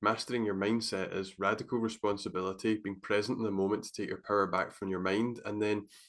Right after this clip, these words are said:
just going about changing the things about your mind and yourself that you want to change, whether that's thinking patterns,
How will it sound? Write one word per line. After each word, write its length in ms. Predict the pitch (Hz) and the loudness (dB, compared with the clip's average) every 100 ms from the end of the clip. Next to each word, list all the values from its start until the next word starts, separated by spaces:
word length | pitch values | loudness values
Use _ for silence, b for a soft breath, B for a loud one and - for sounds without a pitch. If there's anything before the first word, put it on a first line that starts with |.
| b - | b -8
just 200 | 123 113 | -6 0
going 260 | 117 120 113 | 4 4 4
about 280 | 110 107 | 4 2
changing 540 | - - 110 127 131 117 | 0 0 0 0 0 0
the 80 | 101 | 2
things 360 | 110 104 101 | 2 0 -2
about 320 | 98 101 107 | -2 0 2
your 100 | 110 | 2
mind 320 | 101 101 101 101 | 0 0 -2 -2
and 120 | 98 | -2
yourself 540 | 92 - 117 110 - - | -2 0 2 2 -2 0
that 260 | 95 90 - b b b _ | 2 2 -2 b b b _
you 100 | 107 | 0
want 200 | 98 95 - | 2 2 -2
to 80 | |
change, 580 | - - 117 90 - - _ _ _ | -4 2 2 0 -8 -12 _ _ _
whether 200 | 104 101 | 0 2
that's 380 | 98 98 - - _ - | 4 4 2 -6 _ -10
thinking 460 | - 107 104 113 110 | -2 0 0 -2 0
patterns, 600 | 107 104 110 107 107 | 0 2 2 2 -2